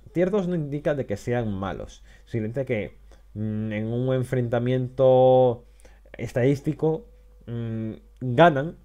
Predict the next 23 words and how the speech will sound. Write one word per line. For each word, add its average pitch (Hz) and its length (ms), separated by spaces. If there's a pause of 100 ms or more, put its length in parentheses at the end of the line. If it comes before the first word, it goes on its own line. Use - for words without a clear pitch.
(120)
porque 90 220
son 113 320
buenos, 139 640
porque - 240
tienen 113 240 (300)
un 127 260
porcentaje 120 420
de 117 60
victoria 113 260
superior 113 560
a 95 140
las 87 120
derrotas, 127 540 (540)
pero 165 320
no 139 280
son 143 280
tan 139 140
extremadamente 127 640
buenos 131 380
como 104 280
sería 95 200
la 92 120
forestal. 87 520